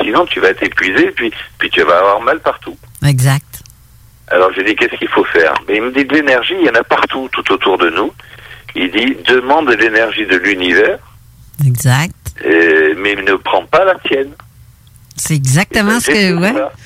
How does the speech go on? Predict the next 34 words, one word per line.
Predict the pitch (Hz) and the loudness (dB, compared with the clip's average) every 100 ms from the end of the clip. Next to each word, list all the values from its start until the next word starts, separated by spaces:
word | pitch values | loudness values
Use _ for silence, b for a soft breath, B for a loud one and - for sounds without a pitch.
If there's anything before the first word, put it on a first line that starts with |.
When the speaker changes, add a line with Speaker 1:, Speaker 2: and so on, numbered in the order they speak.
| B - | B -4
Speaker 2:
C'est | 185 | -2
exactement | 185 233 - 254 285 | 0 0 0 2 2
Speaker 1:
J'ai | 359 | 2
Speaker 2:
ce | |
que | 254 | 2
je | 226 | 2
Speaker 1:
fait | |
Speaker 2:
dis | 190 226 | 2 2
de | |
Speaker 1:
ça, | 254 | 2
Speaker 2:
faire, | 233 240 202 | 2 0 0
Speaker 1:
j'ai | 165 170 | 0 0
Speaker 2:
c'est | 170 | 0
Speaker 1:
changé | 147 135 165 208 - - | 0 2 0 0 -6 -2
que | 202 220 226 - _ _ _ - - | 2 2 0 -10 _ _ _ -20 -12
ma | 110 127 | -4 -2
pensée. | - 175 - 123 123 _ - - - - - | 0 0 0 -4 -6 _ -20 -20 -20 -20 -10
C'est-à-dire, | - 85 98 92 | -2 0 2 4
euh, | 87 87 85 85 87 80 76 76 | 4 4 2 2 2 -2 -4 -2
en | 87 | 0
même | 104 131 | 0 -2
temps | 131 139 | 0 0
que | 117 | 0
je | |
le | 101 | 0
faisais, | 98 92 95 160 185 | 0 0 0 0 0
je | 117 | -2
me | 87 | -4
disais, | 85 87 123 160 202 - | -6 -2 2 2 0 -6
dans | - 69 | -6 -2
ma | 87 | 0
tête, | - 170 - | 0 -2 -4
toujours, | - 110 151 185 - - - b b b - - - - - | -14 -4 0 0 -2 -14 -20 b b b -20 -20 -20 -20 -16
j'utilise | - 101 104 - 98 95 110 143 160 | -6 -4 -4 -4 -4 -2 2 2 2